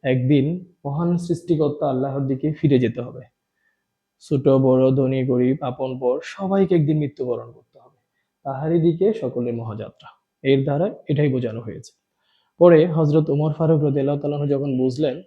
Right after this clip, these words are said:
তখন ওনার শিথিল অঙ্গ মাটিতে লুটাইল। অর্থাৎ উনি বুঝতে পারলেন, পরে উনি মাটিতে বসে পড়লেন। এরপর এই পাঠে আরো বলা হয়েছে, হযরত মুহাম্মদ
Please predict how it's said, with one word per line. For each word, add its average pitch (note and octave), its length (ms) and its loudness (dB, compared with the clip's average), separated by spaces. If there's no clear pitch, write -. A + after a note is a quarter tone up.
তখন C3 240 -4
ওনার C#3 240 -6
শিথিল C#3+ 400 -2
অঙ্গ B2+ 280 -4
মাটিতে F#3 400 -6
লুটাইল। A#2 360 -8
অর্থাৎ D#3+ 360 0
উনি D#3 140 0
বুঝতে D3+ 320 2
পারলেন, D#3+ 320 2
পরে B2+ 260 4
উনি B2+ 260 -2
মাটিতে B2+ 600 -6
বসে E3 260 4
পড়লেন। A#2 300 -4
এরপর E3 440 0
এই D#3+ 140 8
পাঠে E3+ 240 4
আরো F3 220 4
বলা D#3 220 8
হয়েছে, D#3 320 4
হযরত D3+ 460 4
মুহাম্মদ F3+ 320 4